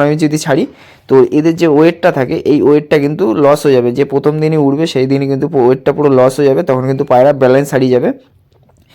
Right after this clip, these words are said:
আর ব্যালেন্স হারালে কিন্তু কমসে কম চার দিন পাঁচ দিন এরকম করে এরা বাইরে কাটিয়ে নেবে রাতটা, কিন্তু কারো বাড়িতে এই পায়রা পা দেবে না, এই যে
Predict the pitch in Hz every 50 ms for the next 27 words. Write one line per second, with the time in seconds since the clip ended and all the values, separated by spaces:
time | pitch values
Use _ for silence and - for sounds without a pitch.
0 | _ - - - _ _ _ - - 113 117 127 135 131 135 156 175 170 - 160
1 | 139 147 151 156 165 160 156 156 156 170 - 139 135 143 147 - 160 170 175 180
2 | 180 - - 135 120 135 135 - 151 151 147 147 139 131 131 143 151 156 139 131
3 | 135 143 151 143 131 143 147 156 151 143 143 160 170 156 139 123 127 139 143 143
4 | 139 135 143 147 139 139 139 147 160 147 131 127 - - - 175 220 214 - 139
5 | 135 151 127 - 127 123 131 139 139 139 143 139 147 143 139 135 135 123 123 135
6 | 151 - - 123 120 120 123 123 120 120 120 117 110 113 120 - 120